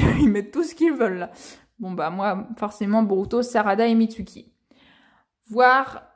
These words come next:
le résultat. Ah, bah je suis Sarada. C'est une petite déception, franchement, j'aurais bien aimé, euh, être Boruto.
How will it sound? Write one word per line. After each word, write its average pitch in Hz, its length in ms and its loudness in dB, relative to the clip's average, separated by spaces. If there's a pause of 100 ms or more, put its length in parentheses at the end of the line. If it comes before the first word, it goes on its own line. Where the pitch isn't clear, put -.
le 247 180 0
résultat. 226 500 -4 (1500)
Ah, 202 160 0 (120)
bah 208 160 0
je 240 120 -2
suis 285 360 -10
Sarada. 214 920 2
C'est - 480 -12
une 233 280 -4
petite 247 340 -10
déception, 233 560 -6
franchement, 220 460 -4
j'aurais 208 280 -2
bien 220 220 -2
aimé, 214 360 -4 (340)
euh, 180 320 2 (100)
être 220 320 -2
Boruto. 208 680 0